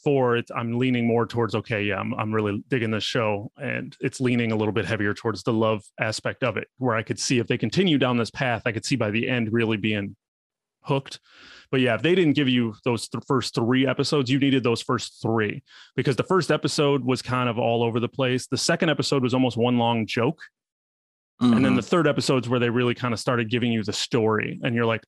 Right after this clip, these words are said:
Speaker 1: "Okay," and a little bit more character depth and a little bit more idea. Plus, I believe that was the episode that the vigilante showed up,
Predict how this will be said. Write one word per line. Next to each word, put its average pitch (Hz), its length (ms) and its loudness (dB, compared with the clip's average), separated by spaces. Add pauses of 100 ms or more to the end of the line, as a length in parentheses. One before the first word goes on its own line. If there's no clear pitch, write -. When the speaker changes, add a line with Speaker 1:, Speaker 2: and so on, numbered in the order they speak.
(100)
Speaker 1:
"Okay," 139 680 0
and 120 120 -2
a 120 40 0
little 120 160 2
bit 127 140 2
more 120 140 2
character 120 480 -2
depth 107 320 -2
and 113 80 -2
a - 20 0
little 110 140 0
bit 113 160 0
more 110 180 2
idea. 120 480 0 (320)
Plus, 139 160 0
I 131 60 0
believe 123 440 2
that 117 140 2
was 113 140 0
the 117 100 0
episode 113 400 -2
that 110 140 -2
the 110 60 -6
vigilante 113 580 -2
showed 143 260 0
up, 147 180 0